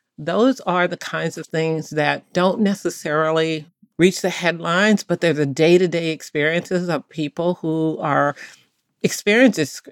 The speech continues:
discrimination or they're experiencing violence based on their identity. So when I talk about getting even, it is how do we level the playing field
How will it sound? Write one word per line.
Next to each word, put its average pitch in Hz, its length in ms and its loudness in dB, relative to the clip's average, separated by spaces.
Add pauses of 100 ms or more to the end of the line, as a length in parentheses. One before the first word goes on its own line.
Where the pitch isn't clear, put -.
(180)
discrimination 139 880 -2
or 143 160 0
they're 143 160 0
experiencing 175 720 -2
violence 143 560 -2
based 147 320 -6
on 147 140 -2
their 139 120 0
identity. 139 680 -4 (460)
So 190 360 4
when 175 340 -4
I 196 240 2
talk 226 280 -2
about 156 360 0
getting 160 340 0
even, 143 720 0 (100)
it 180 260 2
is 185 300 0
how - 480 0
do 262 100 6
we 170 440 2
level 151 380 2
the 147 100 -6
playing 139 400 -2
field - 480 -8